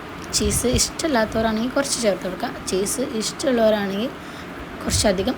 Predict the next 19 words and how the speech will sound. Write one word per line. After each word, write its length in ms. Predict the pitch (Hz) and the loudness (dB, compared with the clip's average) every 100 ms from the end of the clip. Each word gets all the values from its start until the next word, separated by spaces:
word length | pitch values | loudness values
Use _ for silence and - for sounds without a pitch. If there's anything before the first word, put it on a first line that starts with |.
| - | 0
ചേർത്ത് 240 | 190 180 | 0 0
കൊടുക്കുക. 280 | 170 - 185 | -4 -4 -4
നല്ലൊരു 320 | 196 196 202 | 2 6 6
പ്രത്യേക 500 | 208 185 - 190 190 | 4 2 4 4 4
ടേസ്റ്റാണ് 600 | 190 185 - 185 180 190 | 2 0 0 -2 -2 -2
ചീസും 400 | - 196 185 202 | 2 2 2 0
കൂടെ 180 | 190 185 | 2 4
വരുമ്പം. 340 | 180 165 190 - - - - - - - - - 214 | 4 4 -2 -2 -8 -12 -12 -12 -12 -10 -10 -6 -2
ഇതാ 140 | 196 | 0
ഞാൻ 200 | 196 208 | 0 2
പറഞ്ഞ 200 | 196 180 | 2 4
കുറച്ചൊരു 340 | 220 190 202 190 | 2 2 2 4
വെറൈറ്റി 560 | 185 180 170 - 294 - - - - - | 4 2 0 2 2 0 -8 -12 -12 -2
റെസിപ്പിയാണ്. 540 | 240 220 190 202 190 170 170 - - - - - - - - - - | 0 0 0 0 0 -2 -4 -6 -12 -12 -12 -12 -12 -10 -10 -10 -8
അങ്ങനെ 180 | 233 202 | -4 -2
അത്യാവശ്യം 400 | 180 208 214 269 | 2 4 6 4
ഞാൻ 120 | 233 | 4
ചീസ് 380 | 214 214 202 - | 2 2 2 2
ഞാൻ 300 | 208 185 220 | 2 2 -2